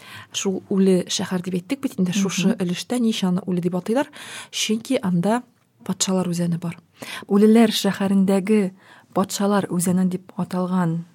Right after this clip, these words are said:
Speaker 2: урында илдән артык фиргавен төрбәсе, күмелгән җирен, саркофагларын тапканнар.
Speaker 1: Әйе, ләкин әлегә көнгә кадәр аның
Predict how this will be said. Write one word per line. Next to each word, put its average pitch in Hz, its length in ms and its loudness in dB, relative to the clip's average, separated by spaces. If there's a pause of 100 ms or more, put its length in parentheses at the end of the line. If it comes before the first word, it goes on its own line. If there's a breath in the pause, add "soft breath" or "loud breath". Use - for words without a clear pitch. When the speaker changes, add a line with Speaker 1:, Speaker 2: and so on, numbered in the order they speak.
(180)
Speaker 2:
урында 175 540 -2 (840 loud breath)
илдән 190 460 2
артык 214 640 -4
фиргавен 185 560 -2
төрбәсе, 175 640 -6
күмелгән 180 460 -2
җирен, 175 340 -4
саркофагларын 175 720 -6
тапканнар. 160 520 -6 (280)
Speaker 1:
Әйе, 180 340 0 (340 loud breath)
ләкин 208 280 0
әлегә 196 420 2
көнгә 185 400 -2
кадәр 185 460 -4
аның 196 460 -2